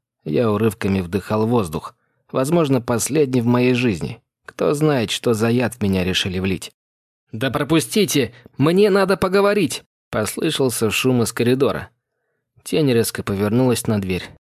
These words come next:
Голоса приближались. Незнакомка заметалась,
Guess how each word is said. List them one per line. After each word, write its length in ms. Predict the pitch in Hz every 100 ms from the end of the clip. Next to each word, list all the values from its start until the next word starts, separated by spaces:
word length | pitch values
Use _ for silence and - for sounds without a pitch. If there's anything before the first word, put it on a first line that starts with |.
| _ -
Голоса 520 | 120 131 120 - 127
приближались. 840 | 117 117 110 113 117 101 82 - - _ _
Незнакомка 720 | - 151 127 123 151 156 127 117
заметалась, 800 | 120 123 123 165 123 92 -